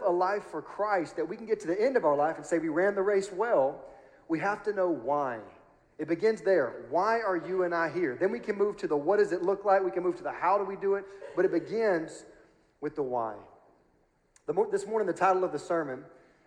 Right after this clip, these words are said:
is His Will, His Will, and Our Work. His Will, Our Work. And we're gonna be looking through John four in the middle part of John chapter four,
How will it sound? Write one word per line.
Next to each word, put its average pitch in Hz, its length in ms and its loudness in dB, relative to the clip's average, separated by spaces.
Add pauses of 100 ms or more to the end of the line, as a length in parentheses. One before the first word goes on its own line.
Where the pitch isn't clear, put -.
is 139 300 -2 (180)
His 190 200 6
Will, 180 420 4 (840)
His 196 240 4
Will, 175 380 0 (1000)
and 147 280 -2 (460)
Our 165 480 4 (280)
Work. 175 380 -2 (400)
His 196 240 0
Will, 170 400 2 (440)
Our 175 200 6
Work. 196 260 4
And 165 80 -2
we're 180 60 2
gonna 196 160 0
be 196 100 -2
looking 220 280 0
through 208 160 -6
John 190 320 0
four 170 360 -2
in 165 120 -4
the 156 60 -4
middle 220 320 2
part 170 260 4
of 143 120 -4
John 190 300 0
chapter 208 280 -2
four, 156 400 -6